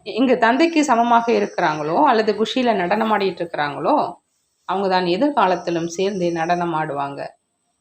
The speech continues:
பிரம்ம பாபாவோடு சேர்ந்து தனது பங்கை செய்வது. ஆகையினால தந்தைக்கு சமமாக ஆனால்தான் பங்கை செய்ய முடியும் இல்லையா? சக்தி சேனை எப்பொழுதும் வெற்றி கொடியே பறக்க விடுபவர்கள் தான் இல்லையான்னு கேட்கிறார்.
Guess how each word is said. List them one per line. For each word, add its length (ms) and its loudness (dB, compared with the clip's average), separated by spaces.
பிரம்ம 260 0
பாபாவோடு 600 4
சேர்ந்து 520 0
தனது 340 0
பங்கை 340 -2
செய்வது. 480 -6
ஆகையினால 440 4
தந்தைக்கு 460 2
சமமாக 640 0
ஆனால்தான் 720 2
பங்கை 300 -4
செய்ய 280 -8
முடியும் 360 -12
இல்லையா? 340 -4
சக்தி 340 -2
சேனை 380 0
எப்பொழுதும் 460 2
வெற்றி 260 0
கொடியே 360 0
பறக்க 340 0
விடுபவர்கள் 580 -2
தான் 200 -2
இல்லையான்னு 420 -2
கேட்கிறார். 440 -14